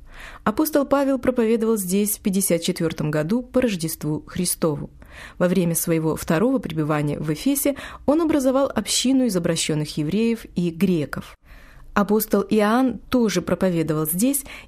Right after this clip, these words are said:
и это видно из того, что в последние годы своей жизни он написал Эфесской церкви послание с острова Патмос. В обращении к семи церквам, записанном в книге Откровения,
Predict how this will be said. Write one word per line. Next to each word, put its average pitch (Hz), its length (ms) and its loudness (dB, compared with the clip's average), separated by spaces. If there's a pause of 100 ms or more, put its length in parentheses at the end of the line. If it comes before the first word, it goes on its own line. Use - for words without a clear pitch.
и 233 60 4
это 294 220 4
видно 269 320 4
из 247 120 0
того, 220 280 0
что 202 240 -2
в - 60 -10
последние 190 500 2
годы 185 240 2
своей 160 280 0
жизни 226 440 2 (260)
он 262 140 6
написал 247 500 2
Эфесской 202 460 0
церкви 262 380 2
послание 233 600 2
с - 140 -6
острова 190 600 0
Патмос. - 580 -4 (480)
В - 80 2
обращении 180 500 2
к 170 60 -6
семи 170 260 0
церквам, 254 500 0 (200)
записанном 175 560 0
в - 80 -12
книге 160 300 2
Откровения, 240 600 2